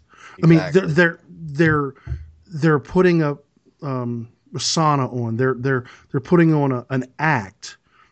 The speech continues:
Speaker 1: and they know that they can do this and, and, and make these crazy album covers and put pentagrams on them that, that, you know, people will think, find it shocking and outrageous.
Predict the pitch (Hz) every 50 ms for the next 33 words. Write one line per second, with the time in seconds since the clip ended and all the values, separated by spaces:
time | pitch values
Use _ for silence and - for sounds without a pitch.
0 | _ _ 151 143 139 139 135 139 147 151 151 147 131 135 131 127 120 - - -
1 | 143 135 123 - 131 123 120 117 151 160 156 131 139 139 135 131 - - - 127
2 | 117 117 131 123 117 110 113 - - - - _ 151 135 127 131 143 139 135 -
3 | - 139 131 127 117 - - - _ _ _ _ _ _ _ _ _ - - -
4 | - 160 160 151 123 147 135 127 135 139 135 143 123 - - 135 123 131 120 120
5 | 123 117 - 147 120 - - 147 135 135 127 127 131 127 127 117 120 131 127 127
6 | 127 123 120 120 117 117 - - 120 113 104 110 131 135 120 110 101 - - 147
7 | 127 123 131 120 117 113 113 - 139 127 123 - - - 135 123 127 123 113 117
8 | - - - 135 131 131 127 - 131 123 123 120 123 120 110 - 120 127 123 123
9 | 117 123 120 113 113 -